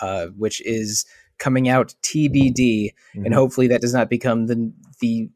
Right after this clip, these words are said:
Speaker 1: like, you know, the, the vaporware target of
Speaker 2: <laughs>
Speaker 1: mockery of, uh, for twenty twenty-two and beyond, now, now that Halo Infinite's out.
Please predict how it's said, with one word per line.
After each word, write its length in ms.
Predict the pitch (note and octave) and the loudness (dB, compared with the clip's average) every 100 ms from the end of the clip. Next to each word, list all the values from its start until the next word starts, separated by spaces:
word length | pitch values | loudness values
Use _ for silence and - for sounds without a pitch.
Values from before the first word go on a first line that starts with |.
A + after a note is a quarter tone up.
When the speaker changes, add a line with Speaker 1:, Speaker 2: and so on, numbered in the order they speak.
| - | -4
Speaker 1:
like, 240 | A2+ G#2 | -2 -2
you 80 | A2+ | -4
know, 180 | G#2 G2 | -2 -2
the, 180 | G2+ F#2 | -6 -10
the 200 | G2+ A#2 | -6 -4
vaporware 760 | A2+ A#2+ A#2 A2 A2 G#2+ G#2 G#2 | 0 -2 0 -2 0 -2 -2 -4
target 420 | - A2 G#2+ G2+ | -2 -2 -2 -4
of 200 | G2+ G2+ | -4 -4
Speaker 2:
<laughs> 0 | |
Speaker 1:
mockery 600 | G#2+ G2+ A2+ G2 F#2 F#2 - | 0 0 0 -2 -6 -10 -6
of, 140 | G#2 G#2 | -4 -2
uh, 160 | G2 | -2
for 160 | - A2 | -2 -6
twenty 280 | - A2+ G#2 | -6 -6 -6
twenty-two 400 | - G#2 - G#2 | -6 -8 -6 -8
and 100 | F#2 | -6
beyond, 360 | G#2 G#2 G2+ - | -6 -4 -6 -8
now, 100 | G2 | -8
now 240 | G#2 G#2 | -4 -2
that 140 | G2 G2 | -2 -4
Halo 280 | A2 G#2 G2 | -4 -6 -6
Infinite's 380 | F#2+ G2+ F#2+ - | -12 -16 -16 -14
out. 200 | F2 | -14